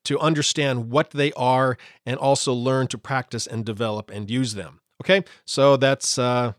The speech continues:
that's there. There's even a quiz you can take to help you discover your spiritual gifts. Although, as I say in the course, those spiritual gift inventory quizzes are not the best way to help you discover your gifts. Let's move on then to the second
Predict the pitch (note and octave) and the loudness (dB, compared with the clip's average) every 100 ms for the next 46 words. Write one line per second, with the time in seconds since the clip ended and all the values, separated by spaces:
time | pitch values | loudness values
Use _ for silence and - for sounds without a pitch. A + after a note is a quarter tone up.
0 | _ _ - A#2 - G#2+ G2 B2+ D#3 D3 | _ _ -8 -4 -2 -4 -2 -4 -2 0
1 | D3 C#3 B2+ A#2+ - D#3 C#3 C3 - A#2+ | 2 2 -2 -2 -2 0 0 -2 -4 -6
2 | - A2 - A#2+ A2+ A2 G#2 - A2+ G#2 | -6 -8 -6 -8 -8 -10 -10 -6 -6 -6
3 | G2 - G#2+ - A2 F#3+ D3 C#3+ C4 A#3+ | -8 -8 -8 -8 -6 -2 2 6 8 8
4 | A3+ D3+ D3 D#3 - D3+ D3 - E3+ D3+ | 8 6 2 2 2 0 -2 0 2 2
5 | D3 - F#3 F3+ - D#3+ D#3 C#3+ A#2+ C#3 | 0 -2 -2 -2 -2 -2 -2 -2 -4 -4
6 | - C#3+ D3+ C#3 B2+ C3 A#2 A2 - A2+ | -2 0 0 0 -2 -2 -2 -4 -6 -6
7 | A2+ G#2+ B2+ A#2+ A#2+ D#3 B2+ - - _ | -6 -4 -4 -2 0 2 2 0 -8 _
8 | _ _ _ _ B2 A2 B2 - B2+ A#2+ | _ _ _ _ -6 -2 -2 -2 -2 -2
9 | G2+ G2+ - _ _ _ _ - A#2 A#2+ | -2 -4 -10 _ _ _ _ -8 -4 -4
10 | G#2+ A2 G#2+ - - F#2+ F#2+ F#2 F#2+ A2+ | -4 -8 -8 -8 -6 -8 -8 -8 -6 -6
11 | - F3 - G3 F3 D#3+ D#3+ D#3+ D#3 D#3 | -2 0 2 6 8 8 8 8 6 2
12 | C#3 - - D#3 - C#3 | -2 -2 2 0 0 -6